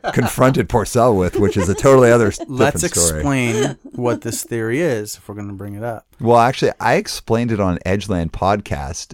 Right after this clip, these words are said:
Speaker 1: and,
Speaker 2: Okay.
Speaker 1: uh, much to Bill's delight, we had a great conversation.
Speaker 2: And this was, okay, so I, see, this is something where I've mixed up, and I can't remember if, if I thought you told me or I told you.
Speaker 1: Oh, you definitely told me.
Speaker 2: But you look at that picture,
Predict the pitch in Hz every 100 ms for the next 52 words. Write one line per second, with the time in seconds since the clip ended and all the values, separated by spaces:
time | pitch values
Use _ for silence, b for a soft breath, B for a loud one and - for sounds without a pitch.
0 | - 90 80 78 82 73 71 - _ _
1 | 101 107 107 - - 87 95 85 90 78
2 | 90 80 90 82 82 73 82 - 78 73
3 | - 87 - 87 101 156 156 160 - 143
4 | 120 - _ _ 147 - 110 - 139 -
5 | 135 143 - _ _ _ - 196 185 -
6 | 135 131 - _ - 135 175 143 - 202
7 | 175 139 139 127 127 - 156 - 120 127
8 | - 160 135 127 117 110 - 123 - 120
9 | 127 117 110 117 117 117 107 117 117 104
10 | 107 107 107 - 107 107 104 92 85 80
11 | 98 85 87 - 85 78 73 69 65 156
12 | 156 147 143 131 131 165 - - - -
13 | 156 - 185 - 110 101